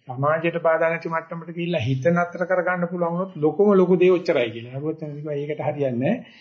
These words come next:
අර අඩියේ තියෙන ටික තියෙන තාක්කල් ඔය පැහිම සිදු වෙනවා. දැන් මේ කතා කරන්නේ අඩියේ තියෙන ටික අල්ලන්න නම් සමාජයට බාධා වෙන මට්ටම නතර කරලා සිල්වන්ත වෙන්න ඕනේ. භාවනා කරලා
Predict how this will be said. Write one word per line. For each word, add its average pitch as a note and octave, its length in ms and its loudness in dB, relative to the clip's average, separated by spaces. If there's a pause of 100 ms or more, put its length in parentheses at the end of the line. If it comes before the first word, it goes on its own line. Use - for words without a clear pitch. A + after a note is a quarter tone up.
(120)
අර C3+ 160 2
අඩියේ C#3 360 4
තියෙන E3 280 6
ටික D#3 240 2 (600)
තියෙන F#3+ 300 6
තාක්කල් C#3 500 2 (480)
ඔය D#3 160 -8
පැහිම D3 400 -6
සිදු C#3 240 -10
වෙනවා. E3+ 240 -6
දැන් C#3+ 180 -10
මේ D#3 160 -12
කතා D3+ 240 -4
කරන්නේ D#3 420 -2
අඩියේ D3 360 2
තියෙන F3+ 200 4
ටික D#3+ 180 2
අල්ලන්න D3+ 380 2
නම් D#3+ 240 0 (1200)
සමාජයට C3+ 560 -4
බාධා D3 320 2
වෙන D3+ 120 -2
මට්ටම D3 360 -10
නතර D3 300 -8
කරලා D#3 300 0 (280)
සිල්වන්ත C3+ 480 0
වෙන්න G2+ 260 -12
ඕනේ. - 260 -18 (300)
භාවනා D3+ 540 2
කරලා E3+ 360 2